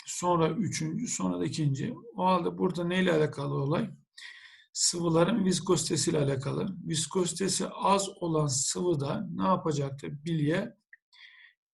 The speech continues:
e, ilk önce varacaktır. Dolayısıyla burada viskozitesi en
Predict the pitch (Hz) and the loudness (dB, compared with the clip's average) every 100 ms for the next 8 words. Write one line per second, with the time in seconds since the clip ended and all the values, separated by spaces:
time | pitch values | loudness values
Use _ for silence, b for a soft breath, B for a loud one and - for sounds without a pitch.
0 | - 156 151 147 156 - - 208 - 180 | -8 -4 -2 0 -2 -4 -6 -6 2 2
1 | 165 165 151 139 131 131 - 127 - 165 | 6 6 6 6 2 0 -2 -4 0 2
2 | 160 - 117 175 160 165 175 165 165 - | 2 0 -2 -2 -2 0 0 2 -2 -2
3 | 160 143 170 - - - 180 180 180 170 | -4 -2 -2 -2 -4 -6 -4 -2 0 -2
4 | - | -8